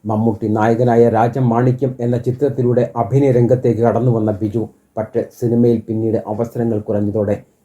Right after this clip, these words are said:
ടെലിവിഷൻ പരമ്പരയിൽ സജീവമാവുകയാണുണ്ടായത്. ഫ്ലവേഴ്സ് ചാനലിൽ സംപ്രേഷണം ചെയ്യുന്ന ഉപ്പും മുളകും എന്ന പരിപാടി ജനപ്രിയമായതോടെ ചലച്ചിത്ര രംഗത്ത് നിന്നും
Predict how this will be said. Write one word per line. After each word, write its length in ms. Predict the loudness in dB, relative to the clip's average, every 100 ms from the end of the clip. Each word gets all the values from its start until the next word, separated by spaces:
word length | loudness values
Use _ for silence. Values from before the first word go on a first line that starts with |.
| -2
ടെലിവിഷൻ 520 | 2 4 2 0 -4 -2
പരമ്പരയിൽ 480 | -2 -2 -2 -2 -4
സജീവമാവുകയാണുണ്ടായത്. 1200 | -8 -6 -4 -2 -2 -4 -6 -8 -10 -10 -12 -12 -14 _ _ _ _ _ _ 6
ഫ്ലവേഴ്സ് 380 | 8 8 6
ചാനലിൽ 400 | 2 0 2 0
സംപ്രേഷണം 580 | -2 -4 2 2 2 0
ചെയ്യുന്ന 340 | 0 2 2 0
ഉപ്പും 300 | -4 -4 -4 0
മുളകും 380 | 2 2 0 0
എന്ന 140 | 0
പരിപാടി 480 | 0 2 4 4 2 -2
ജനപ്രിയമായതോടെ 1000 | -6 0 0 2 2 2 4 4 4 2 -2 _
ചലച്ചിത്ര 420 | -2 -2 -2 -2
രംഗത്ത് 360 | 0 0 0 -2
നിന്നും 240 | -4 -4